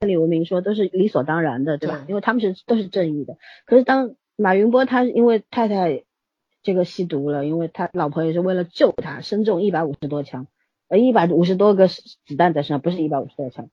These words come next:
Speaker 1: 散弹枪嘛，一百五十多个子弹在身上，
Speaker 2: 嗯。
Speaker 1: 然后还有几，九颗还是几颗取不出来，然后他那个痛就是一辈子的痛，然后天天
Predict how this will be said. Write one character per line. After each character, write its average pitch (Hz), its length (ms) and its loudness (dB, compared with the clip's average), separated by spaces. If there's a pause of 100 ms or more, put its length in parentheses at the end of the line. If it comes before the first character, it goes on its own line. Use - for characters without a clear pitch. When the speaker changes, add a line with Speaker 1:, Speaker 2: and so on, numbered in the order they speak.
(200)
Speaker 1:
散 151 140 2
弹 196 160 2
枪 170 200 -2
嘛， 160 200 -2
一 170 100 -4
百 180 120 0
五 165 100 -2
十 170 100 -8
多 156 120 -4
个 160 100 -2
子 - 60 -12 (120)
弹 143 160 -10
在 139 120 -10
身 135 200 -12
上， 135 120 -10
Speaker 2:
嗯。 - 60 -20 (380)
Speaker 1:
然 170 140 0
后 185 60 0
还 190 100 2
有 180 120 4
几， 139 260 -8 (220)
九 143 180 2
颗 170 200 2
还 170 100 0
是 160 100 -2
几 139 180 -10
颗 147 380 -2 (300)
取 - 200 -6
不 139 120 -8
出 147 220 -10
来， 131 140 -8
然 143 100 -6
后 170 180 -2 (440)
他 311 220 0
那 330 100 2
个 220 80 4
痛 190 440 4
就 190 120 0
是 208 200 2
一 180 180 -4
辈 330 180 6
子 180 80 -4
的 151 140 -8
痛， 143 420 -2
然 170 120 -2
后 247 80 2
天 302 200 2
天 320 220 4